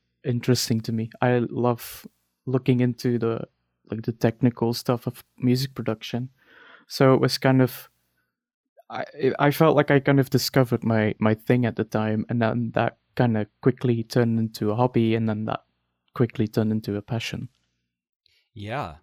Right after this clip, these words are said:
Speaker 2: Um, I remember Fruity Loops when it first came out, and that's what I u-, when I made music, that was my introduction into making electronic music when it was,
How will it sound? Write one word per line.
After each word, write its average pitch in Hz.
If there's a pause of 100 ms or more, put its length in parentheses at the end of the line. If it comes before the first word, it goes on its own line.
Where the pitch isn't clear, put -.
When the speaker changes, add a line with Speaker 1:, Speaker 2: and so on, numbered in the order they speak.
(260)
Speaker 2:
Um, 113
I 117
remember 135
Fruity 117
Loops 104
when 104
it 90
first -
came 101
out, 80
and 92
that's 120
what -
I 101
u-, 95
when 98
I 95
made 104
music, 82
that 90
was 90
my 85
introduction 87
into 90
making 92
electronic 87
music 87
when 87
it 87
was, 90